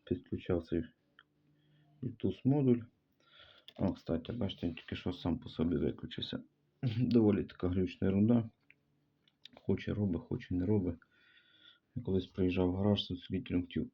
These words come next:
на колонки обзор зняти. Півчаса без-, безполезно питався включати усилитель і так і поїхав додому без обзора.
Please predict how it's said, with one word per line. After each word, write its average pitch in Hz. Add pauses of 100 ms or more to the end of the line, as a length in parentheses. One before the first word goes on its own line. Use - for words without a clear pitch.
на 104
колонки 98
обзор 92
зняти. 98 (1120)
Півчаса 98
без-, -
безполезно 92
питався -
включати 87
усилитель 92
і 78
так -
і 82 (1040)
поїхав 87
додому 95
без 82
обзора. 80